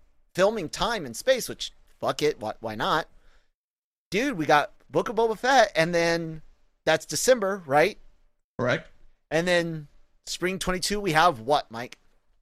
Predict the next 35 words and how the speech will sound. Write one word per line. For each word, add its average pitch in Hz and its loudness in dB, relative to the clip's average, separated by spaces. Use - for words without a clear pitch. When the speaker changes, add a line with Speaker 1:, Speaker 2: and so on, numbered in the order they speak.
Speaker 2:
Looks 165 2
like 202 4
we're 170 2
gonna 170 4
have 160 2
Mandalorian 143 2
season 123 -2
three, 120 -8
and 117 -4
that 127 4
is 127 2
a 117 -2
complete 120 -2
shocker 120 0
for 110 -6
a 113 0
lot 110 2
of 110 2
people. 165 2
Speaker 1:
Shock. - -4
Speaker 2:
Mm-hmm. 123 -4
Speaker 1:
Massive, 147 -2
'cause 135 -2
we've 180 -6
been 170 -4
sitting 156 -8
here 160 -2
racking 151 -2
our 135 0
brains 165 -4
figuring 131 -10
out 131 0
when, 208 0
where, 190 6
how, 180 4